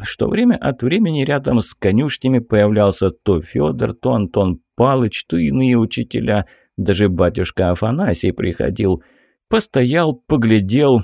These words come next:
да и убрался восвояси, будто так оно всё и надо было. Занятия? Даже обедня, куда ходили все, кроме меня, на сей раз обошлись без нашего с Метелькой участия.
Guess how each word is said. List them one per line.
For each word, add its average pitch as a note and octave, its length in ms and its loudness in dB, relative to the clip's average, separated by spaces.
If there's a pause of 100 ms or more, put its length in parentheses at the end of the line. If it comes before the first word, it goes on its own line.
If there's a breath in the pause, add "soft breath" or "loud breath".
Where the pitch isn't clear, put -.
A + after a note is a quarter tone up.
(120)
да G#2+ 220 -4
и - 220 -4
убрался G#2 720 2
восвояси, F#2 800 0
будто G2 320 2
так - 340 -2
оно G2 240 0
всё - 280 -4
и G2 120 2
надо G#2+ 460 4
было. - 300 -8 (480)
Занятия? A2 880 -2 (1700)
Даже D#3+ 380 0
обедня, C#3+ 680 0
куда G2+ 260 2
ходили G#2+ 380 0
все, G#2 240 2
кроме G#2 320 2
меня, A2 480 0 (100)
на - 220 -2
сей G3 240 -4
раз F#3+ 320 -4
обошлись D3+ 640 -4
без A2 220 -2
нашего G#2+ 440 0
с - 120 -6
Метелькой G2+ 720 0
участия. - 760 -4